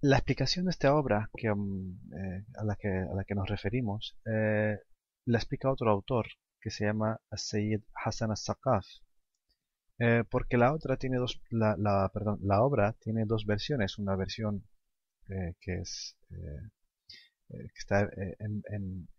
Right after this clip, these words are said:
en verso, y esto es típico en esa época. En la época clásica se hacían siempre obras en verso para memorizarlas.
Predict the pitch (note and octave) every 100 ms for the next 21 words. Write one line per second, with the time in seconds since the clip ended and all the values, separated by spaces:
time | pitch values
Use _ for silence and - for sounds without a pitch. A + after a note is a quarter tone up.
0 | G2 F#2 F#2+ G2 A#2 - - E2+ - _
1 | _ _ _ _ _ _ _ - B2 A#2
2 | - A#2+ - C3+ A#2 - A2+ A2 G2+ A2+
3 | - - G#2 F#2+ G2 G2+ G2 G#2+ - -
4 | G#2 F#2 - G2+ G2 - G2 - G2+ G2
5 | _ _ _ - A2 G#2+ G2 A2 A2+ A#2
6 | - G#2+ G#2+ G#2 G2 F#2 F2+ F2 B2 A#2
7 | F#2 F2+